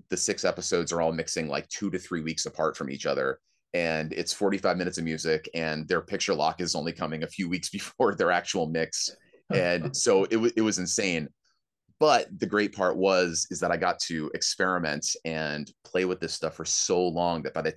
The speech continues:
Speaker 2: Yeah.
Speaker 1: time it did get to picture lock, um, number one, the studio, Nat Geo, Disney, everybody had already seen, like, at least half the episode was original music.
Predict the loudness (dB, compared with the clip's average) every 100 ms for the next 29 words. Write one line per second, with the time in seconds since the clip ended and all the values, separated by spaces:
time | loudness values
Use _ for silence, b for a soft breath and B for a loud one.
0 | -4 -2 0 0 -2 -6 -18 _ -2 -2
1 | 0 -2 -2 -6 -8 -6 -2 0 0 -2
2 | _ _ _ _ -2 2 2 0 -8 _
3 | _ _ _ _ _ -4 0 4 4 4
4 | 4 4 2 -2 -8 _ _ -4 -2 0
5 | 2 4 6 6 6 4 0 -2 -2 0
6 | 4 6 6 2 -4 -2 -2 0 0 2
7 | 2 0 0 -2 2 4 4 2 0 0
8 | 0 0 -2 -6 _ _ _ _ -2 -2
9 | 0 -4 -2 -2 -2 -2 -2 -2 -2 -4
10 | -2 0 0 0 -4 -6 -6 -8 -8 -10
11 | -12